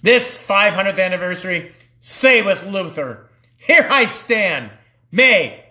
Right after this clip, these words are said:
God help me." Because without God, none of us are standing anyway.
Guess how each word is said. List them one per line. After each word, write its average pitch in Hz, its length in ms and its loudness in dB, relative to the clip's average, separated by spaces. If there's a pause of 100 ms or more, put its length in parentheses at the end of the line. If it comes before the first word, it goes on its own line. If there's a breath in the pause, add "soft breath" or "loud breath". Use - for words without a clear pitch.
(100)
God 185 360 0 (420)
help - 360 -2
me." - 120 -20 (1500)
Because 107 240 -12
without 147 480 -4
God, - 500 -12 (920)
none 170 320 0
of 214 80 0
us 214 200 0
are 190 120 0
standing 165 680 -2
anyway. 101 440 -12